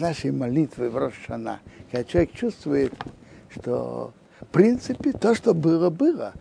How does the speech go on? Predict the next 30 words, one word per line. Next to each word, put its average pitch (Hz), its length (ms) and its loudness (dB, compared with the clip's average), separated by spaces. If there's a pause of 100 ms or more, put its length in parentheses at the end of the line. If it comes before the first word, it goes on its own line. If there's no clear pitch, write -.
(200)
а 107 80 -12
что - 200 2
будет 165 300 -2
в - 40 -20
следующем 160 460 -8
году, 143 280 -6
мы 160 120 -2
не 175 100 -8
знаем. 226 280 -14 (380)
Про - 220 -4
каждого 175 480 0
из 170 100 -2
нас. 190 200 -12 (680)
<laughs> - 200 -2 (260)
Что 127 240 0
будет 113 500 0 (380)
со 113 160 -8
здоровьем, 101 920 -4 (800)
что 120 180 0
будет 120 300 0
с - 40 -12
парносой, 117 760 -2
что, - 180 -16 (360)
э, 123 160 -8 (180)
что 127 200 2
будет 127 320 6
даже 127 300 2
с 107 40 -2
жизнью. 107 420 -2
Мы, 113 240 -6